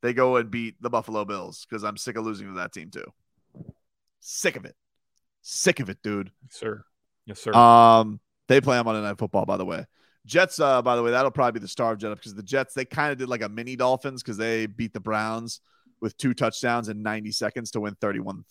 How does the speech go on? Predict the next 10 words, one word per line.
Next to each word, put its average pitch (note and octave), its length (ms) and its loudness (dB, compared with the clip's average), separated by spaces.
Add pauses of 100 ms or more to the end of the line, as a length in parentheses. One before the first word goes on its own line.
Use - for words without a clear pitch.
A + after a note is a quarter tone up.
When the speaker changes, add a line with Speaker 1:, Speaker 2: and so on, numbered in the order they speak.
Speaker 1:
thirty. F#2+ 400 -4 (520)
So G#2 100 -6
they're A#2 180 2
one G#2 180 -2
and F#2+ 120 -12
one. D#2+ 220 -14 (500)
Uh, G#2+ 560 2
and, A2 100 -6
uh, A2 220 0
that, G#2+ 200 -2